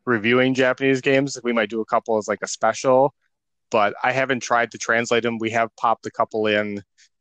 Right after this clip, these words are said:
and turned them on and played them, but that hasn't really come up yet, and I haven't really tried to do it. We were actually talking about getting Japanese games that we knew we wouldn't have to translate, like baseball games. Um, there's a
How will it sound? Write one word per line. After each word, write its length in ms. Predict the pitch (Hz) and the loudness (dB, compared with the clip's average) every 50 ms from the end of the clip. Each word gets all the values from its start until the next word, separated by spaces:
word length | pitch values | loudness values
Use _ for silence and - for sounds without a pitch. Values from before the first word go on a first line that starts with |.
| _ _ | _ _
and 380 | - 110 107 104 101 101 98 92 | -2 0 0 0 0 -2 -4 -6
turned 260 | - - 123 113 107 | -2 -2 -2 -2 -2
them 100 | 110 107 | -2 0
on 220 | 107 104 104 104 104 | 0 2 0 0 -2
and 120 | 98 92 | -6 -8
played 360 | - - 117 107 110 107 101 | -6 -2 0 0 0 0 0
them, 380 | 117 113 113 117 120 120 117 - _ _ _ _ _ | 0 -2 0 -2 -4 -8 -10 -14 _ _ _ _ _
but 300 | - 107 98 98 101 - _ _ _ _ _ _ _ _ _ _ _ _ _ _ _ _ _ _ _ - | -2 0 2 2 0 -2 _ _ _ _ _ _ _ _ _ _ _ _ _ _ _ _ _ _ _ -4
that 160 | - 127 117 - | -2 -2 0 0
hasn't 280 | 151 160 151 170 170 | -2 -4 -4 -4 -2
really 160 | 156 156 147 135 | 0 0 0 0
come 200 | - 156 143 139 | 0 -2 0 0
up 120 | 127 - - | 0 -2 -2
yet, 260 | 117 120 117 120 127 _ - | -2 0 0 0 -2 _ -6
and 140 | 131 127 120 | -4 -2 0
I 100 | 117 117 | 0 0
haven't 340 | 113 127 120 113 123 117 | 0 -2 -4 -4 -4 -8
really 240 | 110 113 113 113 110 | -6 -4 -2 -2 -2
tried 320 | 107 - 120 113 110 104 - | -2 0 0 0 0 0 -4
to 80 | 110 | -8
do 180 | 98 113 113 107 | -8 -4 -4 -4
it. 120 | 101 - _ | -4 -4 _
We 120 | - 147 156 | 0 2 2
were 60 | 151 | 2
actually 280 | 135 160 - - 143 - | 2 0 0 -2 -4 0
talking 280 | - 127 120 - 131 | 0 0 0 -2 -2
about 220 | 123 117 113 107 107 | -2 0 0 0 0
getting 260 | 127 120 120 117 113 | -2 0 0 -2 0
Japanese 460 | 104 117 113 110 - 117 113 104 - | 0 0 0 0 -2 -4 -10 -8 -4
games 240 | - 117 113 110 98 | -2 -2 -2 -2 -4
that 120 | 113 104 | -6 -6
we 80 | 107 110 | -6 -6
knew 140 | 113 117 113 | -4 -4 -4
we 140 | 113 107 | -4 -2
wouldn't 240 | 107 110 104 101 - | -2 -2 -4 -4 -6
have 180 | - 123 120 - | -6 -6 -6 -6
to 80 | - 131 | -8 -10
translate, 600 | - - 143 139 143 143 135 151 151 156 170 - _ _ _ | -4 0 2 2 2 2 2 2 4 4 2 2 _ _ _
like 380 | - 113 107 104 101 - - - _ _ - - - - _ _ _ _ _ _ _ _ - 131 120 - | -2 0 0 0 0 -4 -10 -20 _ _ -20 -20 -20 -20 _ _ _ _ _ _ _ _ -20 -14 -6 -2
baseball 460 | 123 117 110 - - 127 117 110 110 | -2 -2 -2 -2 0 2 2 2 2
games. 680 | 110 113 113 110 110 110 110 110 107 - - - - _ _ - 110 | 2 2 2 2 2 0 0 -4 -6 -6 -8 -8 -10 _ _ -4 0
Um, 260 | 113 107 110 110 113 | 0 0 0 0 0
there's 240 | 117 120 123 - 123 | 0 0 0 2 0
a 200 | 113 107 101 | 0 0 0